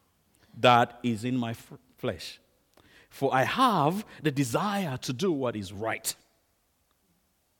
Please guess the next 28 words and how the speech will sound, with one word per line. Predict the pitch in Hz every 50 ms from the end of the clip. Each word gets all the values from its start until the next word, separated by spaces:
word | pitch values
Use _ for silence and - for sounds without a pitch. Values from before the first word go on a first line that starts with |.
| _ _ _ _ _ _ _ _ _ _ _ _ _ _ _ _ _ _ _ _ _ -
but | 120 135
not | 143 151 165 - - 123
the | 120 127 - -
ability | 113 98 98 101 95 156 185 214 190 - - - 95 85 - - _ _ _ _ _ _ _ _ _ _ _ _ _ _ _ _ _ _ _
to | - 117
carry | - - 120 110 104 101 104
it | - -
out." | 113 95 87 80 73 - - - - - _ _ _ _ _ _ _ _ _ _ _ _ _ _ _ _ _ _ _ _ _
That's | - - 160 - -
a | 214
big | 180 208 196 -
point. | - 240 208 120 92 - - _ _ _ _ _ _ _ _ _ _
In | 185 170
your | 160 175 196 196 180
own | 165 147 135 131 127 -
capacity, | - - - - - 151 147 - - - - 80 57 57 - _ _ _ - - -
in | - 123
your | 131 151 170 165
own | 156 139 117 -
strength, | - - - - - - 160 135 92 73 69 - - - - - - - - _
you | 143 139
can | - - 127 117 107
decide | 110 104 - - - 156 147 143 135
all | 123 123 120
you | 107 95
want, | 90 85 95 87 76 80 - - - - - _ _ _ _ _ _ _ _ _ _ _ _ _ - - - _ -
but | 113 110 -
you | -